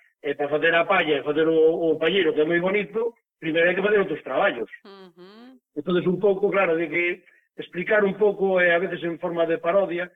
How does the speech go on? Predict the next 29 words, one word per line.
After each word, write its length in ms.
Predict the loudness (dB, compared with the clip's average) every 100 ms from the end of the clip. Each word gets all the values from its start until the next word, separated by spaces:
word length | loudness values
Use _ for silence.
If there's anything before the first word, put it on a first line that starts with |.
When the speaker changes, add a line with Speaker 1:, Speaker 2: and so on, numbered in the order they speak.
| _ _
Speaker 1:
explicar 460 | -18 -10 -4 -2
esas 180 | -2 -2
cosas 240 | -2 -2 -4
que, 80 | -6
oye, 400 | -4 -4 -6 -10
é, 240 | -12 -8 -6
é 40 |
todo 160 | 0 2
moi 160 | 2 2
bonito, 480 | 0 -2 -6 -14 -16 -6
pero 320 | -2 -2 -4 -4
pa 160 | -2 0
foto, 360 | -2 -2 -6 -8
porque 200 | -10 -4
todo 160 | -2
Dios 120 | 0
ahora 240 | 0 -2 -4
quita 240 | -4 -4
máis 160 | -2 -2
Speaker 2:
Ujú. 160 | -4
Speaker 1:
fotos 160 | -2 -4
por 160 | -4 -6
metro 240 | -6 -6
cuadrado, 560 | -4 -2 -2 0 0 -2 -12 _ _
pero 240 | 0 0
as 40 | 0
cosas 200 | -2 -2
pa 160 | -2
facelas 360 | -2 0 0